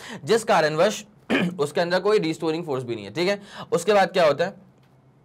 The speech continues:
but when length is increased by delta L, अगर हम लेंथ को इंक्रीज कर देंगे by delta L, अगर हम लेंथ को इंक्रीज कर देंगे by delta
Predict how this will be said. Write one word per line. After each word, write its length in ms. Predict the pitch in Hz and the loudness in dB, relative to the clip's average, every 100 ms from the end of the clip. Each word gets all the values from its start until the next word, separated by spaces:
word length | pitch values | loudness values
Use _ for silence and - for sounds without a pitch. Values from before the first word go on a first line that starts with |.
| _ _ _ - 117 | _ _ _ -14 0
but 220 | 180 185 185 - 110 131 | 2 2 -2 -14 -8 2
when 260 | 175 160 175 - _ _ _ - _ - 123 147 | 2 2 -2 -14 _ _ _ -20 _ -10 -6 0
length 320 | 185 175 175 - - _ - | 2 2 -2 -10 -20 _ -2
is 400 | 170 165 165 151 | -2 -2 -6 -8
increased 520 | 147 160 185 196 156 | -4 -2 -2 -2 0
by 160 | 165 165 147 | 0 0 0
delta 460 | 135 127 120 135 | -2 0 0 0
L, 40 | 113 - - - | -4 -10 -16 -4
अगर 240 | 151 185 | 0 4
हम 160 | 208 202 | 4 2
लेंथ 260 | 160 180 202 | 2 0 0
को 140 | 214 | 0
इंक्रीज 440 | 185 175 160 185 | 0 -2 -4 -2
कर 120 | 190 180 | 0 0
देंगे 280 | 175 185 | 0 -2
by 200 | 180 151 | 2 2
delta 540 | 151 135 123 156 127 139 | 2 0 0 0 2 0
L, 60 | - | -2
अगर 280 | 127 143 160 | -2 0 0
हम 160 | 160 | 0
लेंथ 260 | 135 151 180 | -2 -2 -4
को 300 | 185 175 180 | -4 -4 -2
इंक्रीज 500 | 143 139 151 175 180 | -6 -6 -4 -4 -2
कर 180 | 165 135 | -2 -2
देंगे 400 | 131 131 160 170 - 202 123 | -4 -2 -2 -4 -10 -10 0
by 280 | 151 175 175 | 2 2 0
delta 500 | 151 156 143 190 | -2 -2 -2 0